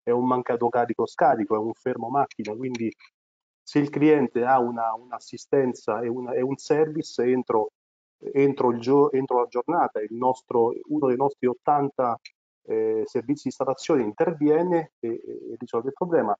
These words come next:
In caso contrario la macchina resterà ferma lì in attesa che arriverà il giorno dopo l'assistenza. Quindi anche il service è un elemento molto, molto importante ai fini della, della durata, della durabilità e della vita della, della chiusura.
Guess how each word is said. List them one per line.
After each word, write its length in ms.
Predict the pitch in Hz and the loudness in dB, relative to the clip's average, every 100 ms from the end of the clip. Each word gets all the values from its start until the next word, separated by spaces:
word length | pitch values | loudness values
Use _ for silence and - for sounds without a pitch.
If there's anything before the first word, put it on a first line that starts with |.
| _ | _
In 100 | 117 | -6
caso 260 | 123 123 | -4 0
contrario 480 | 143 175 - 110 120 | 0 0 0 -2 -2
la 100 | 113 | -4
macchina 340 | 110 117 110 107 | -4 -6 -6 -6
resterà 380 | 110 - 120 107 | -4 -2 -2 -2
ferma 300 | 117 113 120 | -4 -4 -6
lì 140 | 123 | -6
in 100 | 127 | -6
attesa 380 | 123 - 120 120 | -6 -2 0 2
che 100 | 110 | 0
arriverà 380 | 110 117 117 117 | -4 -4 -2 -2
il 80 | 110 | -2
giorno 180 | 120 123 | -6 -6
dopo 240 | 113 - | -4 -2
l'assistenza. 600 | 101 - - - 95 98 123 | -4 -6 -12 -8 -8 -8 -6
Quindi 220 | 135 131 | -2 0
anche 220 | 135 - | -2 -4
il 60 | 156 | -4
service 600 | 123 117 - - - 113 _ _ _ _ _ _ | -4 -6 -8 -12 -10 -10 _ _ _ _ _ _
è 80 | 123 | -4
un 100 | 127 | 0
elemento 400 | 143 156 151 139 | 2 2 2 0
molto, 380 | 165 185 185 135 | 4 2 2 0
molto 260 | 135 - | 0 2
importante 680 | 120 117 123 - 139 143 139 | -2 0 -4 0 2 2 0
ai 100 | 113 | -4
fini 220 | 117 117 | -4 -6
della, 680 | 113 104 104 104 104 110 107 - _ _ _ | -6 -8 -10 -18 _ -10 -10 -12 _ _ _
della 320 | 120 135 120 | -2 2 2
durata, 680 | 143 151 151 151 151 147 - | 2 4 4 4 2 0 -2
della 240 | - 123 117 | -8 -2 0
durabilità 460 | 139 147 165 139 | 0 0 0 -2
e 40 | 127 | 0
della 200 | 117 113 | 0 -2
vita 240 | 120 113 | -2 -8
della, 280 | 107 104 104 _ | -10 -16 -20 _
della 220 | 110 104 | -10 -10
chiusura. 400 | 98 98 95 90 | -12 -10 -10 -12